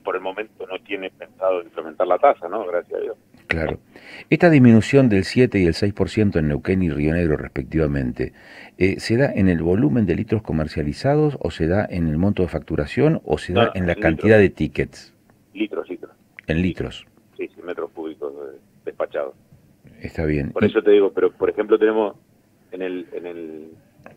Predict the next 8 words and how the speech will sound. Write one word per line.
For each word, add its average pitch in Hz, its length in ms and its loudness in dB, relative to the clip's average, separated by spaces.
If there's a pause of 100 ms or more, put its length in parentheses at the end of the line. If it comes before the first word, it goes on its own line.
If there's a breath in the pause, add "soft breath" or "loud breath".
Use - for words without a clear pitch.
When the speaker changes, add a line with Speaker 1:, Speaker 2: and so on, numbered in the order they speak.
(280)
Speaker 1:
en 87 140 -12
el 87 220 -10
gasoil 117 720 0
común 127 460 0
tenemos 101 260 -4
una 95 140 -6
caída 110 360 2
de 87 300 0